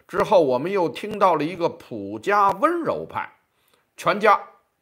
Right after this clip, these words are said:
然后每个月加百分之二点五，这是财长。那现在又来了一个急先锋，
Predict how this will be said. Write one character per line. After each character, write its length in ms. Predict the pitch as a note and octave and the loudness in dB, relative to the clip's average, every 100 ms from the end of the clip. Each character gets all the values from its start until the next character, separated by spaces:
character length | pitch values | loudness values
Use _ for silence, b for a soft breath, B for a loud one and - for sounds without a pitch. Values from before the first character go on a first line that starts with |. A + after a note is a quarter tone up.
| - | -10
然 220 | C3+ D#3 | -4 -2
后 180 | D#3 B2+ | 0 -2
每 300 | A#2 A#2 A2 | -6 -8 -6
个 100 | D3 | -4
月 180 | E3 C#3 | -2 0
加 240 | E3 D#3+ | 2 2
百 220 | D3 F#2 | 2 -6
分 140 | G2+ D3+ | -6 2
之 60 | |
二 120 | D#3+ C3 | 2 4
点 320 | C3 D#3 A2+ | 2 0 -2
五， 80 | G2 | -4
这 140 | C3+ | -4
是 80 | A#2+ | -4
财 300 | - - E3 | -8 -8 -6
长。 260 | D3+ C#2+ - b b b b b b _ | -6 -8 -14 b b b b b b _
那 440 | G#3+ G3+ F#3+ E3 | -2 2 2 2
现 220 | E3+ G#3+ F#3+ | 0 -2 0
在 100 | G3+ | 0
又 140 | F#3 | 2
来 220 | E3 F3+ | 4 4
了 100 | A3 | 2
一 100 | G3 | -2
个 100 | G3+ | -4
急 220 | F3 F#3 | -4 -4
先 220 | G3 A#3 G#3 | -4 -2 0
锋， 260 | B3+ C#4 | 0 0